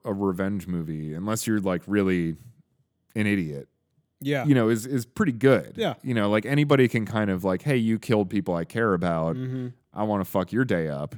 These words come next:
Speaker 2: Yeah, right.
Speaker 1: You know, like, that's a pretty easy thing for people to go, "All right, yeah, I can identify with that.
Speaker 2: Yeah, right.
Speaker 1: Yeah, I'd wanna fuck that guy up too."
Speaker 2: Yeah.
Speaker 1: So, um, you know, yeah, the, you know, the premise is, should be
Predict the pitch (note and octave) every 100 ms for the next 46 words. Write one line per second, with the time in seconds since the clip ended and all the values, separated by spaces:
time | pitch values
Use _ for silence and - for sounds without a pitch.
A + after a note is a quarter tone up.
0 | B2 B2 A#2+ A#2 A2+ B2 A#2 G#2+ A2 C3
1 | C3+ - D3 B2 A2 A2+ G#2+ G2+ G2 G2
2 | F#2+ F2+ F2+ F2 E2+ E2 A2+ A#2 A2 A2+
3 | F#2+ - _ _ - F2 G#2+ G2 F2+ F2
4 | F2+ E2 D#2 D#2+ E2+ G#2+ D#3+ E3+ A#2 C3
5 | C3+ G2+ E2+ G2 G2 F2+ G2 F2 F2+ F#2+
6 | F#2+ F#2+ C#3 G2+ D#2+ - A#2 A2 _ _
7 | _ - - G#2+ G2 G2 G2 _ _ _
8 | D#3+ C#3 B2 F3 A#2 G#2+ A2+ A#2+ A2+ F#2+
9 | F#2 B2+ B2 G#2 - - - - F2 E2
10 | - - - - E3+ B2+ A#2+ G#2+ F#2+ E2+